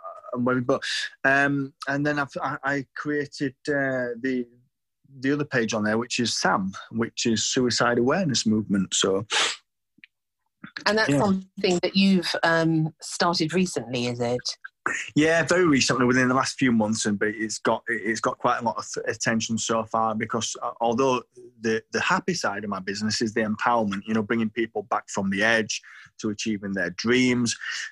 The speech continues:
Speaker 1: the other side is actually the reality, um, uh, you know,
Speaker 2: Mm-hmm.
Speaker 1: actually of where people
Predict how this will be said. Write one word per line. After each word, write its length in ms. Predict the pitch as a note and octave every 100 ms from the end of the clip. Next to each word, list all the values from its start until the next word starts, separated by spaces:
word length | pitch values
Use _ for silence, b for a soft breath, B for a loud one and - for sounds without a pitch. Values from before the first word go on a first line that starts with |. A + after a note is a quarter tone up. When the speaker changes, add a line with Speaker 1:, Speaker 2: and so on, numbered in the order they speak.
| -
Speaker 1:
the 100 | G3
other 120 | C4+
side 320 | - G#2+ G#2
is 80 | A2+
actually 260 | C3+ -
the 100 | C#3
reality, 600 | B2+ G#2 A2 A#2+ G#2 - - _ _ -
um, 640 | G2+ G2+ G2+ G2+ G2 F#2+ - _ F2
uh, 40 | E2 -
you 100 | D#3+
know, 140 | -
Speaker 2:
Mm-hmm. 160 | - A#2+
Speaker 1:
actually 340 | - - A2+
of 160 | G#2+ G#2
where 220 | A#2 A2+
people 520 | - A2+ - A2+ G#2